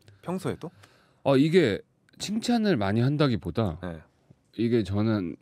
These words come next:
Speaker 2: 정말 칭찬이라고 생각해 본 적이 없거든요. 그러니까
Speaker 1: 음.
Speaker 2: 어떤 사람이든, 예를 들어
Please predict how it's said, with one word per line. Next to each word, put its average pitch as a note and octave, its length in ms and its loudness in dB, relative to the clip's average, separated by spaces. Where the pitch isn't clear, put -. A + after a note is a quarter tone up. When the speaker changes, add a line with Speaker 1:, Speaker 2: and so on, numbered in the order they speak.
Speaker 2:
정말 C3+ 600 4
칭찬이라고 F#3 640 2
생각해 C#3+ 320 0
본 A2 140 0
적이 F2 160 -6
없거든요. D#2+ 500 -6
그러니까 F2+ 560 -2
Speaker 1:
음. F#2+ 500 -12
Speaker 2:
어떤 C#3+ 340 2
사람이든, C3 600 -2
예를 A2+ 220 0
들어 E2 520 -4